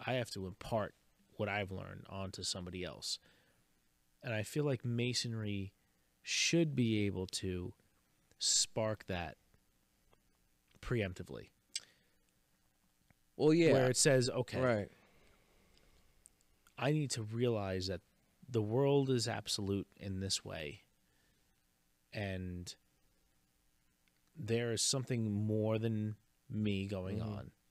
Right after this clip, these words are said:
Speaker 1: And i-, it's usually religion.
Speaker 2: Mm-hmm.
Speaker 1: Religion can teach a person that early, but in the world we live in, sometimes religion kinda takes the back seat.
Speaker 2: Right.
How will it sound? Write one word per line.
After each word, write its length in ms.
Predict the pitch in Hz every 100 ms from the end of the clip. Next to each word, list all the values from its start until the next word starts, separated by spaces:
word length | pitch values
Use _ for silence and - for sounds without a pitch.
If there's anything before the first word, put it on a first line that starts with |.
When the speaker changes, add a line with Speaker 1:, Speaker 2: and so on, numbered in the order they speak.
| -
Speaker 1:
And 240 | 110 107 - -
i-, 60 |
it's 340 | 113 92 117 156
usually 340 | 214 165 113
religion. 600 | 98 95 95 95 98 107 - _ -
Speaker 2:
Mm-hmm. 240 | 107 107 98 98 _ _ _
Speaker 1:
Religion 400 | 113 113 113 117
can 380 | 107 104 104 104 _ _ _ _ _ _ _ 123
teach 300 | - 123 110
a 40 |
person 360 | 107 113 101 101
that 160 | 95 -
early, 460 | 101 98 98 110 - _ _ _ _ _ _ -
but 160 | 110 - -
in 640 | 117 110 104 101 98 98 - - _ _ -
the 180 | 120 110
world 320 | 104 127 123
we 160 | 113 113
live 240 | 113 107
in, 300 | 98 98 98 - _
sometimes 560 | - - 151 160 127 107
religion 440 | 113 104 104 104
kinda 280 | 95 110 98
takes 200 | - 101
the 100 | -
back 220 | 92 87
seat. 300 | - 98 104 - _ _ _ _ _ _ _ _ _ _ - -
Speaker 2:
Right. 300 | 135 135 101